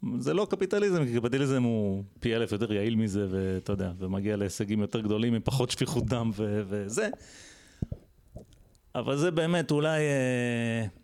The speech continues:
על מלך כזה, יותר הייתי אומר אולי שהוא באזור של החמדן ופחות יצרן,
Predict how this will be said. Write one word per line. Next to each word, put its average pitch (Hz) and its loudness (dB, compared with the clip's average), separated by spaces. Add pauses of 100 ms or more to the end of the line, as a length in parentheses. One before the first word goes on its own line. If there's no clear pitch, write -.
(460)
על 127 0
מלך 160 0
כזה, 147 2
יותר 131 0
הייתי 143 0
אומר 139 2
אולי 131 2
שהוא 113 0
באזור 110 0
של 104 -2 (500)
החמדן 110 0
ופחות 117 -2
יצרן, 185 0